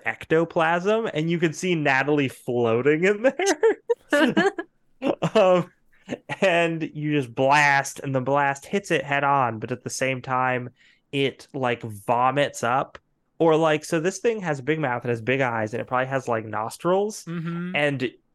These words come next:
Speaker 1: goo just shoots out of its nose
Speaker 2: Just
Speaker 1: at you.
Speaker 2: every, <laughs> just every orifice that it can. Just <laughs>
Speaker 1: Yeah. It's just as gross as
Speaker 2: Oh my
Speaker 1: possible.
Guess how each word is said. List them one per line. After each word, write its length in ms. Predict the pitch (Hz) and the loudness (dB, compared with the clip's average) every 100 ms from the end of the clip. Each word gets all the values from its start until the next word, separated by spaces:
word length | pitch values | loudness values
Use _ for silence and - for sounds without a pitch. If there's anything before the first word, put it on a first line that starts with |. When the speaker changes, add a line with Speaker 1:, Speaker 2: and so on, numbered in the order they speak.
| _ _ 156 131 - | _ _ -18 -14 -4
Speaker 1:
goo 340 | 165 190 175 | -2 0 0
just 340 | 117 135 - - | 0 -2 -4 -10
shoots 560 | - - - 165 - | -8 -6 0 -2 0
out 200 | 147 131 | 0 2
of 100 | 127 | 0
its 160 | 120 - | -2 -4
nose 380 | 110 113 117 110 | -2 0 0 0
Speaker 2:
Just 120 | 113 | 0
Speaker 1:
at 220 | 131 - | -2 0
you. 60 | 185 | 4
Speaker 2:
every, 760 | 196 147 180 190 180 170 175 - 285 | 4 4 0 0 0 -4 -6 -6 -8
<laughs> 180 | - | -8
just 240 | - - - | -12 -14 -8
every 380 | 170 165 165 165 | -6 -4 -4 -6
orifice 540 | 127 117 - 113 - | -6 -8 -8 -12 -10
that 180 | 123 107 | -8 -8
it 160 | 101 | -8
can. 260 | - 92 92 | -12 -12 -12
Just 140 | 101 - - - | -14 -16 -16 -14
<laughs> 220 | - 165 | -12 -10
Speaker 1:
Yeah. 460 | 160 147 127 127 147 - _ _ _ - | -4 -2 0 -4 -8 -16 _ _ _ -2
It's 200 | 151 151 | 0 2
just 200 | 170 165 | -2 0
as 140 | 156 | -2
gross 500 | 135 135 139 139 139 | -2 2 6 6 4
as 120 | 139 113 | -4 -6
Speaker 2:
Oh 20 | |
my 60 | - | -2
Speaker 1:
possible. 720 | 123 120 135 - 131 175 208 | 2 2 0 -2 -2 -4 -6